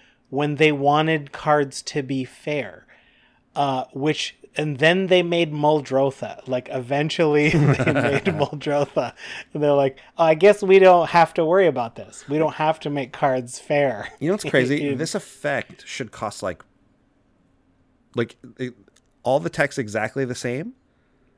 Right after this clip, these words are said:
Speaker 2: everything exactly the same except for the mana cost. What would you think is a reasonable commander price to pay for this?
Speaker 1: What, what, what do you mean? So, like, like,
Speaker 2: So,
Speaker 1: like,
Speaker 2: so
Speaker 1: everything's
Speaker 2: just
Speaker 1: the same,
Speaker 2: re-,
Speaker 1: but just
Speaker 2: just,
Speaker 1: change
Speaker 2: just
Speaker 1: the C M C?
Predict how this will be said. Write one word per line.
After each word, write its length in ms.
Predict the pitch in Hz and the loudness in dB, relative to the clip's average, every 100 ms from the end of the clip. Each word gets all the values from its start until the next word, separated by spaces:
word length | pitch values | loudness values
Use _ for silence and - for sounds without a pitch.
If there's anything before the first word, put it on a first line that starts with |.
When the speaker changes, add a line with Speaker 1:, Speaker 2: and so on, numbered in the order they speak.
| - | -4
Speaker 2:
everything 420 | 127 135 135 147 | -2 -2 -4 -4
exactly 400 | 139 117 117 120 | -4 -2 -4 -4
the 80 | 113 | -10
same 220 | 107 117 | -6 -6
except 320 | 107 - 113 - | -6 -8 -10 -8
for 80 | |
the 120 | 110 104 | -10 -8
mana 260 | 104 107 | -8 -10
cost. 360 | - 139 147 - | -10 -10 -10 -6
What 140 | 120 | -6
would 140 | 120 113 | -6 -10
you 80 | 107 | -12
think 200 | 113 98 | -12 -12
is 120 | 87 | -14
a 100 | 87 _ _ _ _ | -16 _ _ _ _
reasonable 520 | 107 120 110 120 110 | -6 -4 -2 -4 -6
commander 480 | 101 104 95 90 85 | -8 -10 -10 -12 -14
price 340 | 78 80 69 - | -16 -18 -18 -20
to 60 | - | -20
pay 160 | 80 | -20
for 140 | 76 - | -20 -20
this? 340 | - - _ _ _ _ _ _ _ _ _ _ _ _ _ _ _ _ _ _ 143 | -20 -20 _ _ _ _ _ _ _ _ _ _ _ _ _ _ _ _ _ _ -2
Speaker 1:
What, 200 | 165 156 | -2 2
what, 180 | 165 | 0
what 80 | 156 | 2
do 40 | 160 | 0
you 60 | |
mean? 100 | 156 | -2
So, 220 | 131 151 | -2 -2
like, 220 | 151 147 143 | 0 -2 -2
like, 220 | 156 143 | -2 2
Speaker 2:
So, 80 | 139 | 0
Speaker 1:
like, 100 | 131 | 2
Speaker 2:
so 60 | |
Speaker 1:
everything's 340 | 165 165 185 202 | 4 4 4 4
Speaker 2:
just 160 | 202 | 2
Speaker 1:
the 60 | - | 2
same, 100 | 170 | 2
Speaker 2:
re-, 60 | 160 | 2
Speaker 1:
but 100 | 151 | 2
just 160 | 185 | 0
Speaker 2:
just, 60 | - | -2
Speaker 1:
change 280 | - 160 165 | 0 0 0
Speaker 2:
just 120 | 151 | -2
Speaker 1:
the 60 | |
C 180 | 147 170 | -2 -2
M 100 | 156 | -2
C? 160 | 147 | -4